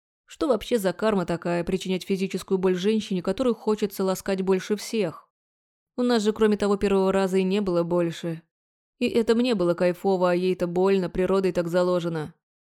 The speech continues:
И вот спустя десять лет, по стечению таких извращенных обстоятельств, я снова вынужден наполнить ее тело болью. Платье все прикрывает, эти уроды хотя бы не видят ее наготу.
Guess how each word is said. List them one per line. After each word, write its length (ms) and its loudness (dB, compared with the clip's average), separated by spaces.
И 120 0
вот 180 2
спустя 320 0
десять 340 -4
лет, 200 -2
по 100 -4
стечению 420 -2
таких 320 -6
извращенных 600 -2
обстоятельств, 720 -4
я 140 0
снова 300 -2
вынужден 520 2
наполнить 600 -4
ее 180 0
тело 300 -2
болью. 560 -2
Платье 400 0
все 180 0
прикрывает, 680 0
эти 160 0
уроды 260 4
хотя 260 0
бы 80 4
не 140 2
видят 260 -2
ее 180 0
наготу. 560 -2